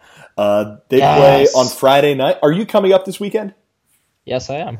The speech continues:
Speaker 1: Oh, we'll f-, we'll have to find a place to watch this because Purdue and Ohio on F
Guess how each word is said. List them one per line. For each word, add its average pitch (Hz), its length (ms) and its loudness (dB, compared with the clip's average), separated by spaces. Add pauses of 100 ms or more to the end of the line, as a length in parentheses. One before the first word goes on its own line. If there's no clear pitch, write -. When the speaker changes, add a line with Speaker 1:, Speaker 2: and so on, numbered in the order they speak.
(120)
Speaker 1:
Oh, 143 200 0
we'll 131 180 -2
f-, - 160 -12
we'll 131 200 4
have 190 120 6
to 180 80 -4
find 175 200 4
a - 20 -2
place 170 240 -2
to 151 80 -4
watch 156 300 -2
this 127 160 -10
because 117 240 -14
Purdue 135 640 -10
and 143 120 -4
Ohio 139 680 -6
on 107 180 -10 (140)
F 147 260 -10